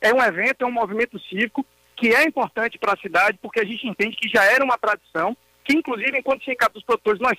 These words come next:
sempre participamos, embora com o protagonismo do Sindicato dos Trabalhadores, mas é aquilo que eu disse, acho tudo isso uma grande,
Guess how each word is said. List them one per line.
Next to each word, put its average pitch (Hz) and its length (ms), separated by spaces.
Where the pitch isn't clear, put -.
sempre 294 200
participamos, 214 800
embora 240 420
com 254 140
o 247 40
protagonismo 196 640
do 294 160
Sindicato 220 380
dos 190 100
Trabalhadores, 175 580
mas 226 240
é 262 60
aquilo 262 220
que 285 80
eu 277 60
disse, 190 320
acho 196 320
tudo 240 220
isso 262 260
uma 254 240
grande, 254 540